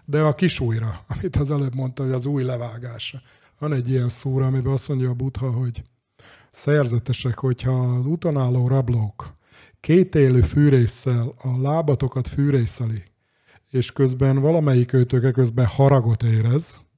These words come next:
az nem az én tanításomat követi. Szóval,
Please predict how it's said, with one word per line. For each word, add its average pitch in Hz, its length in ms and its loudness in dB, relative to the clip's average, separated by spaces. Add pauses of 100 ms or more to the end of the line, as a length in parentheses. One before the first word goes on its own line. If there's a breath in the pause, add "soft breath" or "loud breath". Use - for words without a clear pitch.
az 117 120 -10
nem 123 200 -4
az - 140 -12
én 98 180 -16
tanításomat - 760 -18
követi. - 480 -20 (920 loud breath)
Szóval, 139 640 -14